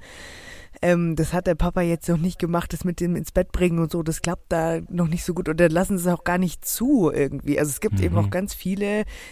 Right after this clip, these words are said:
Speaker 1: die noch in diesen, die sich selber einfach in diese Rolle tun und, und viel zu wenig Vertrauen zu ihrem Partner oder zu dem Papa haben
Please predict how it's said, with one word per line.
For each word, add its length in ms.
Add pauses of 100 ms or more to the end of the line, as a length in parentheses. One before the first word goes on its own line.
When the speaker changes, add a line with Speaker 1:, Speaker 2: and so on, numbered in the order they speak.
(120)
Speaker 1:
die 40
noch 140
in 140
diesen, 340
die 100
sich 220
selber 400
einfach 300
in 100
diese 220
Rolle 300
tun 500
und, 280
und 200
viel 240
zu 160
wenig 220
Vertrauen 580
zu 140
ihrem 200
Partner 380
oder 120
zu 120
dem 100
Papa 340
haben 300